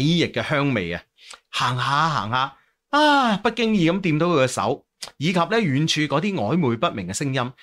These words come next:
一下一下噉樣刺激住我。我感覺呢，我手心出汗，成身發熱，甚至呢連頭腦都有啲唔清晰啦。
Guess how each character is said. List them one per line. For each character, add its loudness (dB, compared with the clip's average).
一 -6
下 -2
一 0
下 -2
噉 -2
樣 0
刺 -4
激 -4
住 -6
我。 -8
我 0
感 -2
覺 0
呢， 0
我 -2
手 -4
心 -2
出 -2
汗， -8
成 -4
身 2
發 0
熱， -8
甚 2
至 2
呢 2
連 0
頭 0
腦 4
都 2
有 2
啲 0
唔 -2
清 0
晰 0
啦。 -4